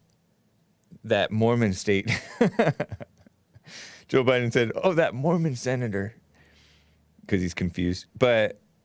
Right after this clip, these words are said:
Romney didn't vote for Trump this year. Talk about an enemy of the Republican Party and America.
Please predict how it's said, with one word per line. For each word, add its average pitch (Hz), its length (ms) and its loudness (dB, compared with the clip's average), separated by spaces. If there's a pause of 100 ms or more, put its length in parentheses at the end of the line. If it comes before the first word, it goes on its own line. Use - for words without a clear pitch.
Romney 143 300 4
didn't 120 200 2
vote 107 180 4
for 98 80 0
Trump 90 300 -2 (540)
this 98 220 0
year. 92 240 2 (720)
Talk 123 200 2
about 120 220 4
an 98 80 2
enemy 107 340 2
of 98 420 -2 (680)
the 104 140 -2
Republican 104 540 0
Party 92 400 0 (680)
and 98 160 2
America. 92 540 0